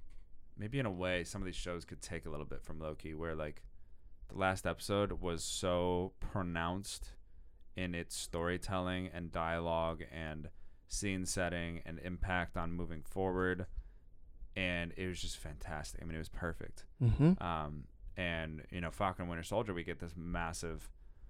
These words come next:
Speaker 1: fight and talking on the news. And, like, there's all kinds of crazy things going on. In WandaVision, there's a lot of spectacle, this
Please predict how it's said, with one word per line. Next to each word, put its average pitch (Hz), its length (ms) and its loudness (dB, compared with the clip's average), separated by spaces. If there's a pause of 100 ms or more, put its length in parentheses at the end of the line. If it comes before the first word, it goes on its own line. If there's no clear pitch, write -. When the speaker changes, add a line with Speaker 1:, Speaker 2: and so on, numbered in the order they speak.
(180)
Speaker 1:
fight 98 600 4
and 85 360 0 (140)
talking 101 440 2
on 85 200 -2
the 82 80 -2
news. 104 320 4
And, 101 80 0
like, 95 120 2
there's 107 160 2
all 127 140 8
kinds 107 340 4
of 95 80 -2
crazy 98 300 0
things 95 280 0
going 90 280 0
on. 87 240 0
In 87 100 -2
WandaVision, 92 600 2
there's 87 160 0
a 87 60 -2
lot 87 200 4
of 82 80 -4
spectacle, 87 800 2
this 85 180 -4